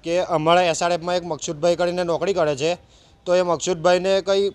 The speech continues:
ડીઝલનો કંઈ પાઇપનો પ્રોબ્લેમ હતો, તો એ ભાઈ નીચે પાઇપ સોલ્યુશન માટે બેઠેલા હતા. તો એ અમુક આ રાવ ટ્રાવેલ્સના જે સુપરવાઇઝર આવેલા છે હમણાં, એ બહુ હેરાન કરે છે અમને ને નીચેથી કાઢીને ડાયરેક્ટ મારવા જ માંડ્યા એ ભાઈને. નથી કશું પૂછતા કે નથી કશું ને બહુ ખરાબ માર મારેલો છે એ ભાઈને.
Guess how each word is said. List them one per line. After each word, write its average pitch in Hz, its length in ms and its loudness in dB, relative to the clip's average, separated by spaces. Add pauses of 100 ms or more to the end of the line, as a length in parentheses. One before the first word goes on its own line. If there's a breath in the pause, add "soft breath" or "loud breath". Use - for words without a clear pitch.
(120)
ડીઝલનો 170 380 2
કંઈ 185 140 -2
પાઇપનો 175 600 -2
પ્રોબ્લેમ 156 400 0
હતો, 160 280 -2 (340 loud breath)
તો 180 80 0
એ 180 80 2
ભાઈ 175 220 4
નીચે 180 220 -2
પાઇપ 175 320 -2 (560)
સોલ્યુશન 175 400 0
માટે 170 260 0 (280)
બેઠેલા 151 400 0
હતા. 110 180 -8 (680 soft breath)
તો 180 240 4
એ 185 140 4
અમુક 175 320 2
આ 185 80 6
રાવ 170 240 4
ટ્રાવેલ્સના 180 380 0
જે 175 120 -2
સુપરવાઇઝર 170 520 0
આવેલા 165 320 2
છે 160 120 0
હમણાં, 160 360 2
એ 170 140 2
બહુ 170 240 2
હેરાન 170 260 4
કરે 160 200 0
છે 156 100 -6
અમને 143 320 -6 (280 soft breath)
ને 175 180 0
નીચેથી 175 420 -2
કાઢીને 170 360 2
ડાયરેક્ટ 170 260 2
મારવા 147 260 0
જ 151 40 -4
માંડ્યા 151 280 -2
એ - 20 -2
ભાઈને. 117 360 -6 (440 soft breath)
નથી 160 220 0
કશું 180 260 0
પૂછતા 185 300 -2
કે 185 80 -2
નથી 180 160 -2
કશું 180 240 0
ને 190 60 -2
બહુ 180 140 -2
ખરાબ 160 300 2
માર 165 160 0
મારેલો 156 340 0
છે 139 100 -2
એ 156 40 2
ભાઈને. 120 340 -6